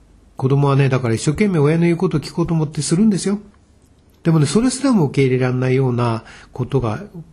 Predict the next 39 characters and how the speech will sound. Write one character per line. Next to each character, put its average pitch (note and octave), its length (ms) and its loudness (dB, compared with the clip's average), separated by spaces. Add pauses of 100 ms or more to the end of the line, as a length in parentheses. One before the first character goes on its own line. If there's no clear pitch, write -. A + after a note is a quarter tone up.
(100)
意 - 100 -20
外 G3 240 0
に G#3+ 80 2
多 G#3+ 220 2
い E3 120 0
ん A2 80 -4
で G2+ 80 -6
す - 120 -12
ね。 C3 240 -4 (960)
ぜ F3+ 80 0
ひ G3 140 0
で F3+ 120 0
す - 120 -4
ね、 C#3 80 0
や C3+ 100 0
は D#3+ 60 0
り G3+ 80 2
合 C3 240 2
理 D3+ 80 0
的 F#3 200 -2
な G3+ 80 -2
判 A3+ 240 0
断 F3+ 160 0
っ - 20 -8
て B2 120 -8
い A2 40 -4
う - 20 -6
ん - 20 -6
で G2+ 60 -8
す - 100 -14
か。 C3+ 220 -2 (300)
で、 C#3 340 2
や B2+ 120 0
は F3 80 -2
り F#3 100 0
あ C3 60 0
の、 G#2 300 -4
胸 A#2 200 -4
も、 A2 200 -2